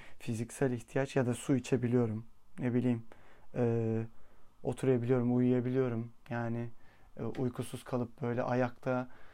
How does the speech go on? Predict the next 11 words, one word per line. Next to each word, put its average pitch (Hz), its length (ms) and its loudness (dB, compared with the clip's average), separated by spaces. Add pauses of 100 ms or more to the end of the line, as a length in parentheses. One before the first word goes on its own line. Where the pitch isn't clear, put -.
(320)
e, 113 280 0 (140)
böyle 113 160 -2
sarhoş 131 600 0
gibi 123 200 0
dolaşan 120 400 -2
çocuklardan 120 680 -2
değilim 117 320 0
herhalde. 104 480 -4 (1200)
E, 135 320 2 (220)
daha 143 200 2
çok 202 200 0